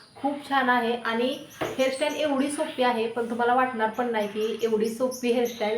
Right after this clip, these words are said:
आणि दिसायला एवढी सुंदर दिसते. जास्त पण काही याला सामान वगैरे लागत नाही, फक्त एक दोन तीन रबर, यू पिन. तर चला तर मग पटकन वेळ न लावता कशी हेअरस्टाईल करते ते पाहूयात आणि, अ,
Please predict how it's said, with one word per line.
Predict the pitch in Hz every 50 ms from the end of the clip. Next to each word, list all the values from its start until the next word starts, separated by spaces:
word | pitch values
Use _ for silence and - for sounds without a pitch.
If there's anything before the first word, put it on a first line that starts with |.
| 226 -
आणि | 220 208 214 202
दिसायला | 208 240 233 - 240 240 240 247
एवढी | 240 - 262 254 233 226 233
सुंदर | - 269 254 240 214 214 208
दिसते. | - - 247 - - - 220 233
जास्त | 233 - - - - 269 269 269 - -
पण | 285 285 285 285
काही | 285 269 269
याला | 254 247 247
सामान | 247 - 262 240 220 220 214
वगैरे | 220 214 208 214 214 220
लागत | 240 233 202 202 202 196 202
नाही, | 208 202
फक्त | 208 226 240 220 - 233
एक | 226 226
दोन | 220 240 233 220
तीन | 226 226 214 208
रबर, | 208 226 220 214 214 220 233 226
यू | 220 220 226 226
पिन. | 226 - 214 226 254 - - - - - - - - - - - - -
तर | - 208
चला | - 262 254 247 240
तर | 247 254
मग | 240 240 240
पटकन | - - 247 240 - - - - 247 254 262 - - - - -
वेळ | 226 226 226 233 233 233
न | 247
लावता | 247 247 240 226 - - 220 226 - - - - - - -
कशी | - 233 233 302 311
हेअरस्टाईल | 294 302 269 247 - 247 233 220 -
करते | - 240 226 208 - 214 214
ते | 233
पाहूयात | 233 247 233 220 208 196 202 208 - - -
आणि, | 214 214 220 240 262 311 359 - - - - - - - - - - -
अ, | -